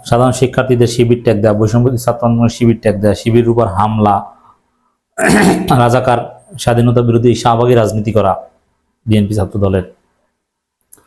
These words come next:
মধুর ক্যান্টিনে শিবির সংবাদ সম্মেলন করেছে, তার বিরোধিতা করা, এই যে সামগ্রিক বিষয়গুলো, এগুলো তারেক রহমানের নির্দেশনা ছাড়া হচ্ছে, বিষয়টা মোটেও এরকম নয়।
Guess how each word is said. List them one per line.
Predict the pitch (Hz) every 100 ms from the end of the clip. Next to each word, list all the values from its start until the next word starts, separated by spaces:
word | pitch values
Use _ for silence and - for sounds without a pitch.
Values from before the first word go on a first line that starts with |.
| _ _ _ _ _ -
মধুর | 123 135
ক্যান্টিনে | 135 135 131 131 127
শিবির | 123 123
সংবাদ | 117 120 117 117
সম্মেলন | 120 120 117
করেছে, | 120 107 117
তার | 113 107
বিরোধিতা | 110 113 113 113
করা, | 104 95 - - _ _ _ _ _ _ _ _
এই | 147
যে | 156
সামগ্রিক | 156 135 139 135 147 123
বিষয়গুলো, | 120 117 92 78 69 - _ _ _ _ _ _ _ _ _ _ _ _ _ _
এগুলো | - 131 160 120 - - - _ _ _ _ _ _ _ _ _ _
তারেক | 127 131 135
রহমানের | 139 151 139
নির্দেশনা | 127 135 147 143
ছাড়া | 147 143
হচ্ছে, | 131 - 156
বিষয়টা | 123 131 -
মোটেও | 117 107 120
এরকম | 101 95
নয়। | 87 76